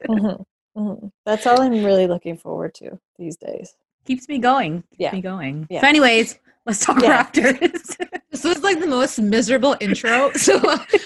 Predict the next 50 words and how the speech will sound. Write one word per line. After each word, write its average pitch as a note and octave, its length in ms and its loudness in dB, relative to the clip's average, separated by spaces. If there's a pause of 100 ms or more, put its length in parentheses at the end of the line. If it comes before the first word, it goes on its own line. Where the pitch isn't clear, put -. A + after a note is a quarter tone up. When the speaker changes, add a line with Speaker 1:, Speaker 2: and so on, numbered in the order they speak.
(160)
Speaker 3:
we're B3+ 120 4
Speaker 1:
Yeah, G3+ 160 4
Speaker 3:
so G3+ 60 0 (220)
Speaker 1:
welcome, C#4+ 100 4
Speaker 3:
sorry. G3 640 2
Speaker 1:
everybody. - 60 -12
Yeah. G#3+ 180 4
<laughs> - 720 4 (1500)
Speaker 3:
I C4+ 160 2
don't C4 120 2
know. G#3 100 0
Listen, D#4 320 2
if C#4+ 180 0
you're D#4+ 140 0
not, E4+ 380 2
if A#3 100 -4
you're, D4 480 0 (100)
it's B3 200 -14
your C#4+ 180 0
job A#3 280 -2
to A#3+ 100 -6
make G3+ 160 -2
yourself G3+ 340 -6
happy. F3 500 -6
I'm A3+ 200 -2
just G#3 180 -2
being G#3+ 240 0
myself. F3+ 480 -4
We're G#3 120 -4
all G#3 200 -2
being G#3 240 -2
us. E3 360 -8
This G3+ 100 -10
is A3+ 100 -4
what A#3 140 0
we're A3 100 -4
living E3+ 300 -6
through. D#3 380 -8
And E3+ 280 -8
the E3+ 60 -4
Raptors G#3+ 500 0
are F3+ 100 -2
also G3+ 300 -2
feeling F#3 380 -4
the F3 80 -4
same F3+ 260 -8
thing G3+ 140 -4
that G3+ 120 -4
we're D#3+ 160 -6
feeling, D3 520 -10